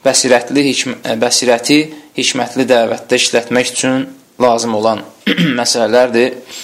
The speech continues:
Allahdan istəyirəm ki, bizi hikmətli qullarından etsin, bizi haqqa dəvət etməkdə, haqqı çatdırmaqda tələs-, tələs-, tələskənlikdən qorusun, bizə sözlərimizi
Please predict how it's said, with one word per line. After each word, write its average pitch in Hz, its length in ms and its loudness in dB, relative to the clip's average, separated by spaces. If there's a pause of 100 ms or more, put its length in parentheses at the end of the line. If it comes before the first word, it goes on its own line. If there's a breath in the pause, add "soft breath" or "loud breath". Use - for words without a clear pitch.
(280 loud breath)
Allahdan 113 500 0
istəyirəm 120 400 0
ki, 131 160 2 (100)
bizi 127 300 0
hikmətli 117 480 -4
qullarından 107 580 2
etsin, 120 460 -2 (680 loud breath)
bizi 120 360 2 (1300)
haqqa 120 440 2
dəvət 120 380 2
etməkdə, 113 480 0 (100)
haqqı 120 380 -4
çatdırmaqda 113 800 0 (100)
tələs-, - 460 -2
tələs-, 110 380 0 (260)
tələskənlikdən 117 880 -2
qorusun, 113 540 -2 (500 loud breath)
bizə 117 320 2 (500 loud breath)
sözlərimizi 117 960 0